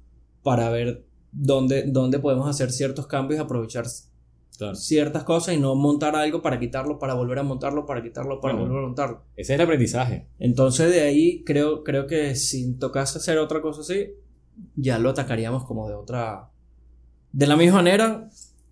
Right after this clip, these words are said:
Speaker 1: con otras,
Speaker 2: Con otras estrategias.
Speaker 1: con otras estrategias.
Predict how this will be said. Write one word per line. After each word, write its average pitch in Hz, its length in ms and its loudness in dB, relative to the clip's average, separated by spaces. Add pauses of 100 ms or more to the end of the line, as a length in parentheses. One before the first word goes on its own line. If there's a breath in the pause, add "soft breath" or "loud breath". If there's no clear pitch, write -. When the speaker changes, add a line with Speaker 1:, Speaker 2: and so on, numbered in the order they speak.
Speaker 1:
con 131 220 0
otras, 127 500 -2
Speaker 2:
Con 117 100 -6
otras 143 180 0
estrategias. - 600 -2 (100)
Speaker 1:
con 131 240 -2
otras 127 240 -2
estrategias. 117 540 -8